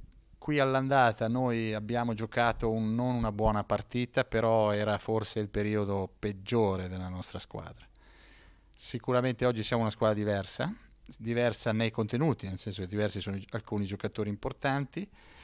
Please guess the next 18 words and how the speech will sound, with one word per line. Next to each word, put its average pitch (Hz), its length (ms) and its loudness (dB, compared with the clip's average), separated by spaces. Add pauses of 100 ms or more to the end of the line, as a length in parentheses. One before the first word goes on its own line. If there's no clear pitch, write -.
(260)
e - 120 -4
anche 123 200 -2
diversa 120 340 0
come 120 180 0
spirito, 101 460 -2
per 120 160 -6
cui 123 340 0 (360)
si - 280 -4
può 131 520 4
andare 117 400 2
a 131 60 2
Bergamo 123 580 4
e 98 240 -2
provare 101 340 2
a - 20 0
fare - 200 -4
la 101 80 -8
partita. - 500 -12